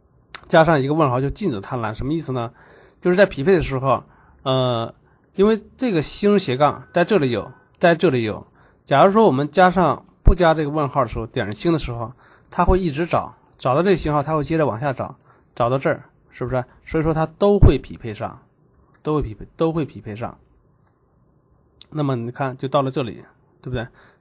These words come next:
都会匹配上。那么我们如果说加上一个星号，就禁止它贪婪匹配。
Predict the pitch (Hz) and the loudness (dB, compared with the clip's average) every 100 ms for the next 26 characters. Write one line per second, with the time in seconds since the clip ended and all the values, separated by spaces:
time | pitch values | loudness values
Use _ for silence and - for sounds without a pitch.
0 | _ 175 165 139 107 104 101 - - _ | _ 2 2 0 -4 -12 -12 -16 -18 _
1 | _ _ _ - 170 156 127 143 147 175 | _ _ _ 0 2 2 2 -2 0 0
2 | 131 156 151 160 151 120 131 - 160 147 | 2 0 0 -2 0 -4 -6 -6 -8 -4
3 | 156 110 - 123 - 139 110 - 120 117 | -2 -2 -4 -8 -6 -6 -8 -8 -6 -6
4 | - _ _ _ _ _ - 127 123 98 | -10 _ _ _ _ _ -8 -6 -6 -4
5 | - | -4